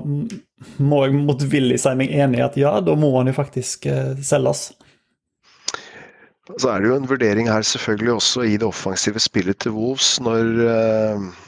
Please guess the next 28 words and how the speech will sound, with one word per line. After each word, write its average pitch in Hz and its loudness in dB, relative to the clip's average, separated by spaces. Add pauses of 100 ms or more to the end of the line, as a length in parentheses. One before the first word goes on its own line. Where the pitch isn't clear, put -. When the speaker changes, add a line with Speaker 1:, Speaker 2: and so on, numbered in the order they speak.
(140)
Speaker 2:
når 123 2
Wang 98 -2
har 135 -4
kommet 131 -4
inn, 135 -2
og 143 0
hvis 120 0
vi 127 -2
greier 104 0
å 101 0
signere 98 0
han. 107 -2
Nå - -6
sies 98 0
det 131 -4
jo 123 -2
at - -20
både 98 -2
Manchester - -4
City - -2
og 95 -2
Liverpool 90 -6
faktisk - -6
følger 98 -2
Wang 104 -4
tett. - -6 (460)
Og 135 -2
så, 117 0